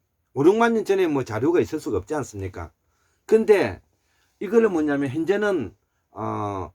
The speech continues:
고고 인류학이라든지, 어, 그다음에 뭐냐면, 어, 분자 유전학으로 우리가, 어, 우리의 먼 선대조 할아버지를, 어, 알 수가 있다는 것입니다. <clears throat>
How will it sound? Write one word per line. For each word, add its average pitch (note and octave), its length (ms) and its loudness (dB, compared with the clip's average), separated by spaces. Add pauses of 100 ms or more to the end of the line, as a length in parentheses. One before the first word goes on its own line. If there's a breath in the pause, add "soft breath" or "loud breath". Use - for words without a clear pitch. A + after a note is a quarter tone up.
(140)
고고 D3 380 8
인류학이라든지, D3+ 1300 -2 (500)
어, G#2+ 600 -6 (500)
그다음에 D#3+ 440 4
뭐냐면, C3 840 -4
어, A2 380 -4
분자 A#3+ 340 2
유전학으로 C3+ 960 2 (420)
우리가, C#3+ 580 2
어, G2+ 380 -8
우리의 E3+ 360 4
먼 C3 320 2
선대조 G#3 420 0
할아버지를, C#3 800 -2 (380)
어, G2 560 -8
알 G#2+ 180 -6
수가 E4 260 2
있다는 G3+ 360 -2
것입니다. F2+ 480 -8 (1700 loud breath)
<clears throat> A#2 420 -4